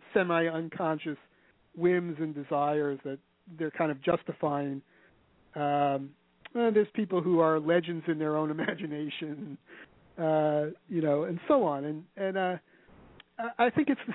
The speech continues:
same, the same dangers that you have in almost any field, in, in thinking that you're, you're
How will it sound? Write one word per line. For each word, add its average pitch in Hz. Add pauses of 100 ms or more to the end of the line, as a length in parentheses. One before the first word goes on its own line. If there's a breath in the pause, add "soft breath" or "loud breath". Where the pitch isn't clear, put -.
same, 233
the 185 (100)
same 214
dangers 185
that 156
you 156
have 156
in 147
almost 143
any 165
field, 123
in, 127
in 131 (800 soft breath)
thinking 185
that 170
you're, 151 (240)
you're 156